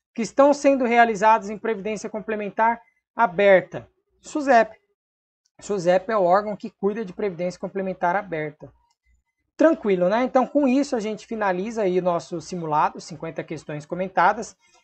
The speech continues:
Tem mais simulado aí pra vocês treinarem,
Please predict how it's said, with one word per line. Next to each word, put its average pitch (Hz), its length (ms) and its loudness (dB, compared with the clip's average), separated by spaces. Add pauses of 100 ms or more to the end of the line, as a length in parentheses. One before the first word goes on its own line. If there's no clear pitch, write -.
(200)
Tem 269 200 6
mais 233 260 2
simulado 180 540 2
aí 165 120 -2
pra 165 140 -2
vocês 156 320 -6
treinarem, 220 580 0